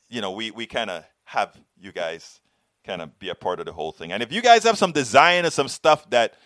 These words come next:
you'd like to see with politics done right on our stuff, let me have it. Because, you know, it, there's nothing like having the community, you know what I mean? Nothing like having the community, uh, that, that, you know, we're all participative in the, in the community.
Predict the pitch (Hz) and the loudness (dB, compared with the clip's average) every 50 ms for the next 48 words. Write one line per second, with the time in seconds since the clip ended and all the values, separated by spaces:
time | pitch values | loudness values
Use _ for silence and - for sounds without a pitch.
0 | _ _ _ _ _ - 139 170 131 131 131 139 - 127 - - 147 135 117 - | _ _ _ _ _ -2 0 4 6 6 6 6 4 -2 -8 -6 -4 -4 -4 0
1 | - - 131 139 139 - 139 - - 131 131 120 110 - 127 127 123 123 117 113 | 2 4 4 4 2 -2 -8 -6 -4 -2 -2 0 2 4 4 4 4 2 0 -2
2 | 107 104 104 104 - - 151 160 160 - _ _ _ - - 208 208 185 180 175 | -2 -4 -6 -6 -4 -2 -2 -2 -2 -4 _ _ _ -14 -10 -8 -6 -4 -4 -4
3 | 175 - - - _ _ _ _ _ _ - - - - 107 113 113 - - _ | -4 -4 -8 -12 _ _ _ _ _ _ -20 -18 -10 -8 -8 -8 -8 -10 -18 _
4 | _ _ _ _ _ - 165 143 131 127 - 131 131 107 127 147 - 143 143 185 | _ _ _ _ _ -14 -10 -8 -8 -6 -6 -8 -8 -8 -8 -10 -10 -2 0 0
5 | 254 - - 247 214 190 165 - - - - 160 151 165 160 151 - _ _ _ | 0 0 -4 0 2 2 2 2 0 0 2 2 2 0 -4 -6 -10 _ _ _
6 | _ _ - 113 - - 120 110 113 131 135 127 123 - - 101 101 117 147 165 | _ _ -10 -10 -8 -6 -8 -6 -6 -4 -4 -6 -6 -8 -8 -8 -6 -6 -6 -6
7 | 170 175 196 214 202 143 _ _ _ _ - 156 - 196 165 143 117 104 - 127 | -6 -8 -10 -12 -14 -16 _ _ _ _ -8 -8 -8 -6 -6 -6 -6 -2 -2 -2
8 | 120 120 117 117 - _ _ _ _ _ 85 107 104 107 - - - 95 95 98 | -2 -2 -6 -8 -12 _ _ _ _ _ _ -6 -6 -6 -6 -10 -14 -14 -12 -12
9 | 104 104 104 98 - - 98 95 92 - _ _ _ _ _ _ _ _ 85 82 | -12 -10 -12 -12 -12 -12 -12 -12 -12 -14 _ _ _ _ _ _ _ _ -4 -4
10 | 82 80 78 78 76 71 - _ _ 98 92 90 - _ _ - 104 101 92 87 | -2 -2 -2 -4 -6 -8 -10 _ _ -6 -6 -6 -8 _ _ -18 -14 -14 -14 -14
11 | - 107 107 107 98 95 92 92 98 107 110 - - 92 - - - - - - | -14 -14 -12 -12 -12 -10 -10 -6 -6 -6 -6 -6 -8 -14 -16 -16 -20 -20 -20 -20
12 | - _ - 104 95 87 92 87 85 80 - _ - 92 82 76 - - 71 76 | -20 _ -14 -12 -12 -10 -10 -12 -12 -12 -14 _ -16 -14 -14 -16 -18 -18 -18 -18
13 | 80 73 71 73 | -16 -16 -18 -20